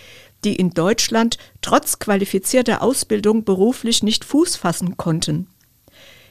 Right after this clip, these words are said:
In Russland hatte Tatjana im Kindergarten gearbeitet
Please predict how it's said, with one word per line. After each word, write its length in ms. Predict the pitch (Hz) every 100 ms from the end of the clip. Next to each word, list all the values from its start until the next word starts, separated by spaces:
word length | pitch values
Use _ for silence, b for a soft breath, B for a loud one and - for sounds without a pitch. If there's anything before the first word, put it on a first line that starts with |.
| b
In 140 | 185 180
Russland 540 | 311 - 208 240 302 B B
hatte 260 | 196 220
Tatjana 540 | - 180 - 175 247 -
im 160 | 180
Kindergarten 680 | - 285 233 180 170 - 185
gearbeitet 760 | - - 190 196 220 247 254